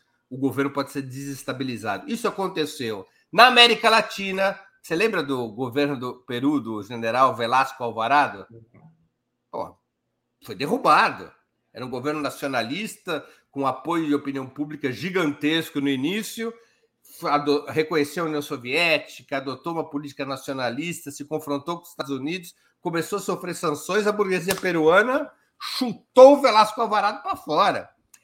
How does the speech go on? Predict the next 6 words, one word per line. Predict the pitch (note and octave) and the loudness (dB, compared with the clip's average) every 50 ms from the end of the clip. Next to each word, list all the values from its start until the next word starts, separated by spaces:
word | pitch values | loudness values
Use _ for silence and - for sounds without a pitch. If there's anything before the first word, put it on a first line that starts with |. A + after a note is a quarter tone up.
| _ _ | _ _
E | - G3 A3+ | -8 -2 -2
isso | F#4 D4+ - G4 | -2 -2 -2 -6
aconteceu | - - E4+ B3+ - - D#3 D3+ - G3+ A#3 C#4+ | -6 -4 -4 -4 -4 -4 -6 -6 -2 -2 -2 -2
com | - D4 G#3 C#3 | -4 -8 -10 -10
vários | A#2+ A2 C#3 F3 C#4 E4 F4 F#4 E4 F#3 C#3+ | -4 0 2 4 4 4 2 2 0 -4 -4
governantes. | C#3+ D#3 D3 B2+ B2+ A#2 A2+ A#2 A2+ G#2+ F#2+ E2+ - - - _ | -4 -4 -4 -4 -6 -8 -8 -8 -12 -12 -14 -16 -20 -20 -20 _